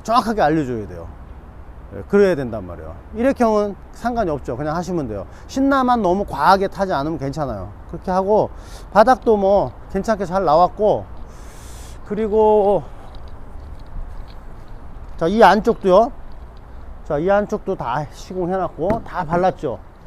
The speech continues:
중도 다 넣은 거예요. 중도, 중도 다 넣고, 그 다음에 크랙 보수도 다 됐고, 그 다음에 이제 상도만 올라가면 되는 거죠. 상도만. 자, 옥탑도 한번 올라가 볼까요? 옥탑. 옥탑에 올라왔어요. 옥탑도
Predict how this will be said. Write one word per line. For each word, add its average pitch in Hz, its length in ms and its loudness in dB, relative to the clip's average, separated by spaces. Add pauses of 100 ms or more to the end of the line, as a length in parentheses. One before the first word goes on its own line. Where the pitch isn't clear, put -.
(240)
중도 214 300 2
다 185 220 4
넣은 170 180 4
거예요. 160 180 2
중도, 131 360 -4 (220)
중도 180 200 -4
다 156 120 -2
넣고, 147 500 -2 (800)
그 170 60 -4
다음에 175 280 2
크랙 247 280 0
보수도 185 280 -6
다 151 140 -6
됐고, 147 560 -2 (420)
그 - 80 -6
다음에 190 140 2
이제 175 60 0
상도만 254 440 4
올라가면 170 340 6
되는 139 240 -2
거죠. 101 320 -4 (440)
상도만. 170 580 -2 (600)
자, 120 200 -4 (380)
옥탑도 262 400 8
한번 233 160 6
올라가 208 240 10
볼까요? 214 360 6 (340)
옥탑. 214 340 2 (1120)
옥탑에 269 240 10
올라왔어요. 190 600 10 (460)
옥탑도 285 600 10